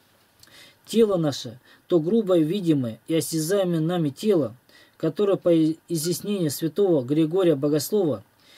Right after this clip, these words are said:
и есть те кожаные одежды, которые были одеты на наших прародителей, устыдившихся наготы своей перед Господом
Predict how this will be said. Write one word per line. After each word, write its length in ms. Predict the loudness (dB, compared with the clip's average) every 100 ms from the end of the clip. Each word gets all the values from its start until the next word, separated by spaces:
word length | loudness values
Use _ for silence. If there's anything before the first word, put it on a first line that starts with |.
| -20 _
и 60 | -2
есть 240 | -2 -2
те 120 | -2
кожаные 500 | -4 0 0 0 0
одежды, 540 | -2 0 -2 -2 -8 -12 _ -20 -20 _
которые 320 | -2 2 2
были 240 | 2 0 2
одеты 420 | 0 0 0 0
на 120 | -2
наших 340 | -2 -2 -6
прародителей, 680 | -2 2 2 2 -2 -4 -10 -12 _ _ _ _ _
устыдившихся 840 | -4 0 0 0 -2 -4 -6 -2
наготы 420 | -2 0 0 0
своей 320 | -6 0 0 0
перед 280 | -2 -2
Господом 560 | 0 -2 -2 -6 -8 -10